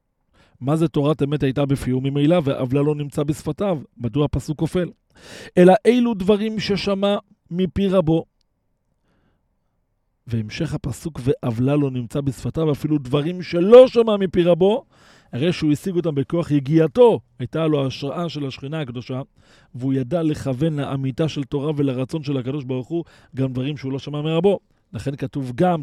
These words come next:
"תורת אמת הייתה בפיהו", מה שהוא שמע מרבו, "ועוולה לא נמצא בשפתיו", גם דברים שהוא כביכול המציא מעצמו, עוולה לא נמצא בשפתיו. הכל היה הרצון של הקדוש ברוך הוא. דרשה נוספת,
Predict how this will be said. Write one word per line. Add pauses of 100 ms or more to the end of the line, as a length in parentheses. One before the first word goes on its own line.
"תורת
אמת
הייתה
בפיהו",
מה
שהוא
שמע
מרבו, (380)
"ועוולה
לא
נמצא
בשפתיו",
גם
דברים
שהוא
כביכול
המציא
מעצמו, (320)
עוולה
לא
נמצא
בשפתיו. (320)
הכל
היה
הרצון
של
הקדוש
ברוך
הוא. (680)
דרשה
נוספת,